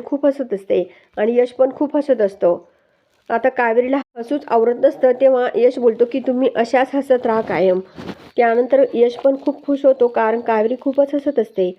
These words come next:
दुसरीकडे सुलक्षणा ही घरात देवी मातेसमोर हात जोडून दर्शन घेत असते. पौर्णिमा काकू पण असतात. तेवढ्यात विद्या तिथे असते आणि मंदार तिथे येतो. तेवढ्यामध्ये इकडे पौर्णिमा काकू लगेच बोलतात की, "मकरंदराव,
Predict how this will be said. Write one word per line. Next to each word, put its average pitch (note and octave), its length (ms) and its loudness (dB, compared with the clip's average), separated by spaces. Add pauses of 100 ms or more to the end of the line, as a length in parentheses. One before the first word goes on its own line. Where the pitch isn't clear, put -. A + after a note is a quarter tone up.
(380)
दुसरीकडे C#4 380 0
सुलक्षणा B3 500 0
ही C4 120 2
घरात B3 260 2
देवी A3+ 280 0
मातेसमोर B3 640 0
हात A#3+ 180 0
जोडून A#3 260 0
दर्शन A3 320 0
घेत A#3+ 200 0
असते. G3 300 -4 (540)
पौर्णिमा B3 360 2
काकू A3+ 280 -2
पण B3+ 180 2
असतात. F3+ 320 -2 (360)
तेवढ्यात A3+ 300 0
विद्या A3+ 340 0
तिथे C4+ 280 2 (120)
असते A#3 340 2
आणि B3 320 -2
मंदार A#3 400 2
तिथे C4+ 200 2
येतो. F#3+ 280 2 (540)
तेवढ्यामध्ये B3 500 2
इकडे B3+ 240 0 (560)
पौर्णिमा B3 300 2
काकू C4 280 0
लगेच C4 300 -2
बोलतात A3 320 -2
की, A3 200 -10 (640)
"मकरंदराव, C4+ 800 2